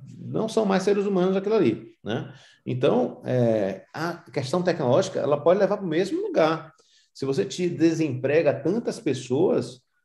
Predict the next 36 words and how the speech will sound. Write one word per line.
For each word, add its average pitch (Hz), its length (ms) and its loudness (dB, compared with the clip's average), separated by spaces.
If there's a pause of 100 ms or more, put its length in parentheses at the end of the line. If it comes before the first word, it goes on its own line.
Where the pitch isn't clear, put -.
(180)
você 123 220 -2
pode 311 440 2
ter, 107 420 2
né? 117 320 -4
Agora, 123 480 4 (260)
será - 260 2
que 269 80 -8
a 247 40 -4
gente - 80 -8
não 226 100 0
tem 190 200 2
uso 233 500 2
pra 151 120 -2
essas - 200 -6
pessoas 151 920 0 (180)
mais 185 420 -2
produtivas, 175 1040 0
né? 262 300 -4 (360)
Será - 180 -6
que 247 80 -4
a 247 40 -2
pessoa 202 460 0
treinada 175 460 2
ali 170 140 4
com 185 180 2
o 156 60 0
mínimo 190 560 -2
de 156 100 -6
capacidade, 139 880 -2 (260)
que - 80 -8
você 359 140 -2
para 339 220 2
pensar, 143 720 2 (100)
hoje 190 380 4
um 160 100 0
profissional, 143 640 0